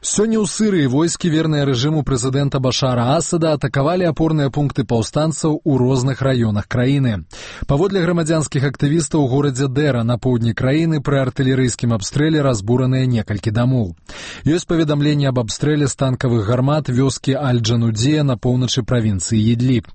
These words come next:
Уся гэта інфармацыя, аднак, не можа быць пацверджана незалежнымі крыніцамі. Напярэдадні адмысловы пасланец аан і Лігі арабскіх дзяржаў у Сырыі Кофі Анан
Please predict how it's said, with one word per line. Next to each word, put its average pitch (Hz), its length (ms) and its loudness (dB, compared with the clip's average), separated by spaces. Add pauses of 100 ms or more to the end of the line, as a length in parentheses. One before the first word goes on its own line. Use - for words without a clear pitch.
(420)
Уся 127 240 0
гэта 117 240 0
інфармацыя, 143 560 0
аднак, 139 320 -2
не 131 160 0
можа 135 320 0
быць 123 160 -2
пацверджана 120 640 0
незалежнымі 104 720 0
крыніцамі. 117 640 0 (640)
Напярэдадні 185 640 0
адмысловы 160 480 0
пасланец 147 560 -2
аан 135 400 0
і 139 160 2
Лігі 127 320 2
арабскіх 120 400 0
дзяржаў 123 480 0
у - 0 -
Сырыі 147 400 0
Кофі 117 400 -2
Анан 156 400 0